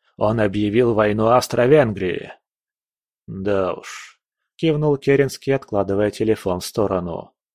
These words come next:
«Честно говоря, не понимаю, как такое возможно. Он не имел права объявлять войну. Только император может принимать такие решения». Потёмкин силой затушил окурок в хрустальной пепельнице,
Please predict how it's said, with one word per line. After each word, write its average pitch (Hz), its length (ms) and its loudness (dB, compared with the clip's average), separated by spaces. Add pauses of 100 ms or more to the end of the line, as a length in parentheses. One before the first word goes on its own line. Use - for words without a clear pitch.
(420)
«Честно 101 480 -2
говоря, 101 720 2
не 98 200 -6
понимаю, 98 580 -2
как - 200 -6
такое 92 380 -4
возможно. 92 720 -4 (540)
Он 107 280 0
не 127 180 0
имел 110 240 2
права 107 400 2
объявлять 98 480 0
войну. 95 520 -4 (400)
Только 104 440 0
император 107 580 0
может 92 320 -4
принимать 98 480 -2
такие 95 380 -4
решения». 92 760 -2 (1080)
Потёмкин 175 600 0
силой 151 440 0
затушил 127 500 0
окурок 123 460 0
в - 60 -20
хрустальной 98 520 -2
пепельнице, 113 840 0